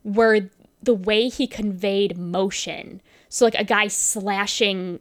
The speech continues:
a knife across somebody's cheek or something, and you see that swiping motion, and you can kind of rotate around that swiping motion, and it kind of rotates around with it. So you know,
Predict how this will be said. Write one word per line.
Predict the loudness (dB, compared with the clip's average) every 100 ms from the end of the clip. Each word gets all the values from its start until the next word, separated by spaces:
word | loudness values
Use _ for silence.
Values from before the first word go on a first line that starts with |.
| _
a | -4
knife | -2 0 0 -2
across | -6 -4 -4
somebody's | -2 -4 -4 -6 -6 -10
cheek | -6 -6 -6 -10 -14 -10
or | -6
something, | -6 -6 -8 -6
and | -6
you | -4
see | -4 -2
that | -2 -4
swiping | -6 -4 -2 -2 -2 -6
motion, | -6 -8 -8 -8
and | -4 -4 -4
you |
can | -6 -10
kind | -6 -6 -6
of | -8 -14 _ _ -6
rotate | 0 0 0 0 0
around | 0 -2 -2
that | -4 -4
swiping | -2 -2 0 -2
motion, | 0 0 -2 -4 -4
and | -4
it | -8
kind | -10 -8 -6
of | -6 -6
rotates | -6 -4 -4 -4 -8 -6
around | -8 -10 -8
with | -8 -6
it. | -6 -4
So | -2
you | -2
know, | -2 -4